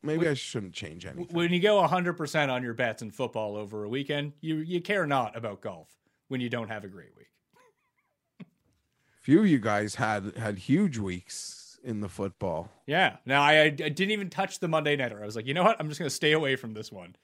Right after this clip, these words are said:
Speaker 2: Don't, uh, I, I don't wanna start giving it back yet. I'll give it back to golf this week and see what the new board looks like on the weekend." But it was probably the best football betting week I've ever had.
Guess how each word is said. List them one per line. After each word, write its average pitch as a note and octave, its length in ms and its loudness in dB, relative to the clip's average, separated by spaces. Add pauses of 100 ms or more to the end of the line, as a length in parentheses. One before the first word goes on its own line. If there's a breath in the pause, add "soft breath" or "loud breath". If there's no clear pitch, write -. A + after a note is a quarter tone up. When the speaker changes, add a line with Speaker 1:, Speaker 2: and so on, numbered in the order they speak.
(140)
Speaker 2:
Don't, F#3+ 180 6
uh, - 360 -4
I, D#3 420 8
I - 20 12
don't F3+ 120 10
wanna E3 140 2
start E3 220 0
giving D3+ 220 4
it C#3+ 120 0
back C3+ 260 4
yet. A2 100 -2
I'll C3+ 60 -2
give C#4+ 140 -2
it B3+ 60 -10
back C#4+ 180 4
to - 40 -6
golf C3+ 340 2
this A2 160 -6
week G2 180 -14
and A2 140 -10 (200 loud breath)
see A#3+ 140 0
what G3 120 4
the F#3 80 -4
new E3 220 4
board B2+ 300 0
looks A#2 220 -6
like A2+ 200 -4
on A2+ 120 -6
the G#2 60 -10
weekend." G2+ 460 -12
But E2+ 120 -18
it - 300 -20
was C#3 100 -6
probably C4 180 4
the E3+ 60 0
best D#3 220 2
football C#3+ 300 -2
betting A#2+ 240 -4
week G2+ 140 -12
I've G2+ 180 -14
ever G2 240 -12
had. F2+ 180 -16